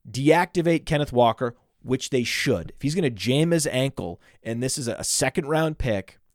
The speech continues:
you absolutely have to rest him.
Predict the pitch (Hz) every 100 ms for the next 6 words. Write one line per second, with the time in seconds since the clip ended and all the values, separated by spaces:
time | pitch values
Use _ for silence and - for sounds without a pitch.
0 | _ _ _ _ _ 120 135 - 143 156
1 | - 170 143 143 123 123 120 113 110 _
2 | _ _ - 139 113 - 131 117 - 101
3 | 113 143 - - 117 113 127